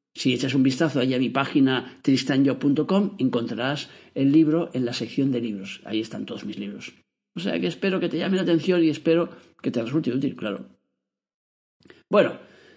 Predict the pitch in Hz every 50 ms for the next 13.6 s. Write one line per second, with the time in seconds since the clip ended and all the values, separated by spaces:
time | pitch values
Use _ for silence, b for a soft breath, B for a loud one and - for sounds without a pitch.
0 | B B - 165 185 208 196 - - - - 170 147 135 120 - 170 160 165 160
1 | 147 160 170 180 180 180 190 185 185 - 143 123 131 143 156 175 165 - - -
2 | - - _ _ 127 139 123 135 131 135 143 147 160 151 139 131 113 113 107 110
3 | 104 104 98 - - b b b b b - 160 175 165 - 196 214 196 - 165
4 | 139 117 175 - 160 151 147 147 190 196 196 160 131 123 127 123 151 156 156 -
5 | 175 170 - - 139 135 160 165 B B B B B - 131 131 143 147 135 -
6 | - 151 143 127 B B B B - 139 143 - - 139 123 - 175 - - -
7 | 175 185 190 - - - 131 127 120 110 120 113 113 131 135 - 170 165 151 143
8 | 131 127 147 147 143 123 117 110 - 110 113 127 156 151 - - - b b b
9 | b b b b b b b b b b _ - 139 135 135 135 135 - 123 120
10 | 127 147 147 147 147 165 165 - - 127 123 110 - 120 131 131 123 - - 113
11 | 120 123 147 196 214 196 123 107 - - - 120 113 117 135 131 - - 120 123
12 | 120 117 104 104 104 117 135 139 131 117 - - 98 - - - 104 113 139 -
13 | - 127 147 151 151 147 - 135 139 135 - B